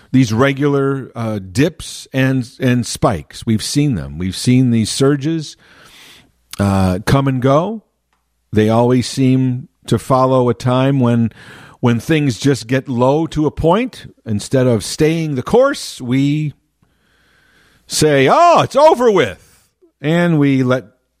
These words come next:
down our defenses. And then, of course, the virus takes over again and we have another surge. Uh, that's been, that's been the pattern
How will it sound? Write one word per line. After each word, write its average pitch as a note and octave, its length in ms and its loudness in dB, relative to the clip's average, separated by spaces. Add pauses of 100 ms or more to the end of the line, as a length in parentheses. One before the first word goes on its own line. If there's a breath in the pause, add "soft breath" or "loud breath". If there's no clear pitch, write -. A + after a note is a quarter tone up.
(200)
down D3 300 0
our B2+ 120 0
defenses. F#3+ 840 -6 (800 loud breath)
And D3 180 0
then, B2+ 120 0
of B2 140 -6
course, - 560 -8 (320)
the F#2+ 80 -10
virus F2+ 360 -4
takes E2+ 240 -2
over D#2+ 240 -2
again D2+ 300 -4
and D#2 80 -4
we D2 100 -4
have D2+ 120 -4
another D#2 180 -4
surge. A#2 520 -4 (1800 loud breath)
Uh, E2+ 220 -4 (320)
that's C#3+ 320 0
been, D3 560 -2 (1400 soft breath)
that's B2 320 -4 (520)
been F#3+ 400 2
the C3+ 100 -6
pattern F2+ 460 -6